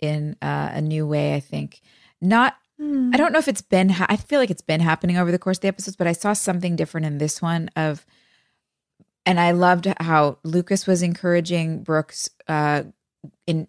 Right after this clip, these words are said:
Speaker 1: intellectual growth. And just the way that you, it was seeing Brooke turn this corner in her life and realizing that she's worth so much more, which it's, again, it's not something that we've never seen her have this moment before. I think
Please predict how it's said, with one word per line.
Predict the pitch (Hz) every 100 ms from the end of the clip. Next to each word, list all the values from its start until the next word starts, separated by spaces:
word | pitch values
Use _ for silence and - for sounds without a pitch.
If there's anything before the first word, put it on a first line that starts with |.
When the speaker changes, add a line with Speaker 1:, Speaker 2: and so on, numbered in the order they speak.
| -
Speaker 1:
intellectual | 170 160 156 - 175 160
growth. | 165 156 170 226 _ _ _ _ - _ -
And | 175 170 170
just | - 180 -
the | 180
way | 165 170 180
that | 170 170 -
you, | 170 175 180 170 -
it | 180
was | 185
seeing | - 214 240 220
Brooke | 190 185
turn | - 202 190
this | 175
corner | - 190 196 180
in | 160
her | 170
life | 165 185 185
and | 165 151
realizing | 156 170 165 160 156
that | -
she's | - 165 156
worth | 151 156 -
so | - 160
much | 151 156 -
more, | 151 156 -
which | - - - _ - - _ _ - -
it's, | 202 - -
again, | 196 240 220
it's | 180 -
not | 208 -
something | 214 202 202
that | 185 165
we've | 165 165
never | 180 180 170
seen | - 180
her | 165 160 160
have | 165 165
this | 151 147
moment | 165 175 165 -
before. | 156 139
I |
think | - 180